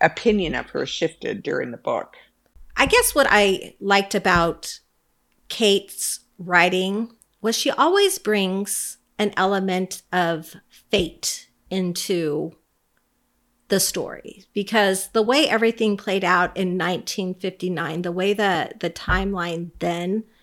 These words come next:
Speaker 2: connected, there was a whole
Speaker 1: Mm-hmm.
Speaker 2: element of fate in there, because Nora had had trouble getting pregnant. She was pregnant,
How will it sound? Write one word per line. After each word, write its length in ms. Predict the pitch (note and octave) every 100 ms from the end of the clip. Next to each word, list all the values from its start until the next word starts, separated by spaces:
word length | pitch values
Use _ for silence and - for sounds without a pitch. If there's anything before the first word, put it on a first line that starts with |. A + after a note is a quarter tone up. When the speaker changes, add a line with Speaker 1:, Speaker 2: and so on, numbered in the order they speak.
| _ _ _
Speaker 2:
connected, 840 | - G3+ F#3 E3+ - A3+ A3+ A#3+ A#3+ _ _ _ _ _ _
there 120 | A#3
was 120 | B3+ B3+
a 80 |
whole 280 | A#3+ - E4
Speaker 1:
Mm-hmm. 80 | F3
Speaker 2:
element 440 | G3+ A3 G#3 F#3+ -
of 160 | F#3 E3+
fate 440 | - - F3+ D#3+
in 120 | - E3+
there, 160 | D#3+
because 640 | F#3 F#3 G3+ F#3+ F#3 F3+ - - _ _ _
Nora 300 | G#3 A3 A#3+
had 200 | C4 B3+
had 360 | A3 A3 G3 F3+
trouble 680 | - G#3 G3 G3 F3+ F#3 -
getting 260 | G3+ G#3+ G#3
pregnant. 460 | G3+ F#3+ F#3 F3+ -
She 160 | -
was 300 | F3 F#3 F#3
pregnant, 760 | - - F3+ F3+ E3+ D#3+ -